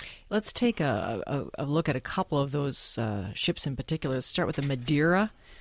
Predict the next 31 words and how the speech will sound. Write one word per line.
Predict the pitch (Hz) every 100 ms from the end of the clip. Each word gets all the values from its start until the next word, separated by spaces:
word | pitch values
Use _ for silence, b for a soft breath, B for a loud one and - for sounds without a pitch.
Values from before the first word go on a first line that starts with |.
| b
which, | 156 160
of | 170
course, | - 156
for | - 160
folks | - 240 -
who've | 196
driven | 156 202 233
on | 180 147
sixty-one, | - 196 - 151 156 156 127 160 - _ _ _
old, | 151 151 110 151
uh, | - - _
current | - 180
sixty-one, | - - 151 131 127 127
you're | 127
gonna | 147 170
notice | 170 226 240 -
a | 151 139
ship's | - 220 - -
anchor | 170 196 - - - - - _ - -
in | 165
this | 151 127
kind | - 180
of | 147 - - - - - - _
dilapidated, | 127 143 143 - 170 151 139
rundown, | 151 165 156 147 147 147 -
used | 160 -
to |
be | 123
a |
trading | - 143 147
post. | 151 147 165 -